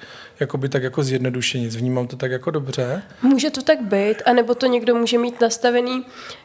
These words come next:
Speaker 2: že když si vemeš, že genderová identita je nějaká jako škála, kdy tady
Speaker 1: Mhm.
Speaker 2: úplně jako na jedné straně máš ty úplně nejvíc prostě maskulinní týpky a tady na té druhé straně máš ty jakoby nejvíc femininní holky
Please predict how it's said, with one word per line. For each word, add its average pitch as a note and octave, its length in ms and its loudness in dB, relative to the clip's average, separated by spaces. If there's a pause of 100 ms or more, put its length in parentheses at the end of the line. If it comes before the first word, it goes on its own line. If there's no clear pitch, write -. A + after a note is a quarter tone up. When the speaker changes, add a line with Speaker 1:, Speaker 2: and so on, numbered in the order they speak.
Speaker 2:
že A#3 120 2
když A3+ 140 0
si C#4 140 -2
vemeš, B3 420 0
že F#3 260 2 (840)
genderová A#3 380 4
identita A3+ 480 2
je A3 60 8
nějaká G#3 400 0
jako G3+ 160 -6
škála, F3 840 -2
kdy F#3 140 -6
tady F3 200 0
Speaker 1:
Mhm. C3+ 100 2
Speaker 2:
úplně D#3 180 0
jako G3 140 -8
na G3 200 -2
jedné F#3+ 260 -2
straně F#3+ 480 -2
máš F3+ 240 -2
ty - 100 -6
úplně F#3+ 240 -2
nejvíc G3 480 0
prostě - 360 -2
maskulinní G#3 720 -2
týpky G3+ 640 -4
a F#3+ 60 -2
tady F#3 240 -2
na F#3 100 -2
té G3 120 -8
druhé F#3+ 300 -2
straně F#3 280 -2
máš F#3 200 -2
ty G3 100 -4
jakoby F#3+ 220 0
nejvíc G3+ 460 -2
femininní G3 600 0
holky G3+ 520 -2